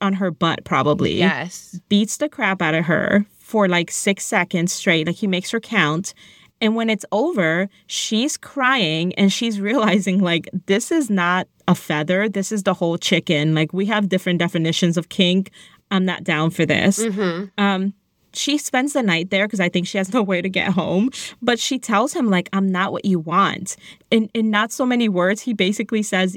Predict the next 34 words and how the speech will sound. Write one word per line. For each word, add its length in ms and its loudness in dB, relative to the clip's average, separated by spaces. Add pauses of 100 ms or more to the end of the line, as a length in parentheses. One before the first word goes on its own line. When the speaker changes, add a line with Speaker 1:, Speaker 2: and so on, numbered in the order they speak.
Speaker 1:
"You 180 0
don't 100 0
understand. 500 -2
The 80 -2
fact 240 -2
that 120 -2
you 120 4
don't 160 0
like 240 0
this 340 0
is 240 4
what 180 -2
I 100 2
want." 540 0
Speaker 2:
Yeah. 520 0
Speaker 1:
<laughs> 40 -12 (920)
Speaker 2:
No, 360 0
I 160 -4
think 260 -6
you 100 0
misunderstood 520 -2
the 120 -2
assignment 580 -4
because 320 -4
you're 100 -4
nailing 340 -4
it. 480 -4
Speaker 1:
I 200 0
like 600 -2
that 200 0
you 200 2
don't 260 0
like 360 0
this, 420 -2